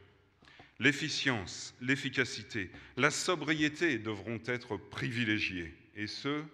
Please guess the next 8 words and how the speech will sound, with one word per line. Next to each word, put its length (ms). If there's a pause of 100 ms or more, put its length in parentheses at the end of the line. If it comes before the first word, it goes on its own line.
(640)
pour 160
le 100
bénéfice 580
de 120
tous, 680 (360)
aujourd'hui 760 (600)
et 100
demain. 340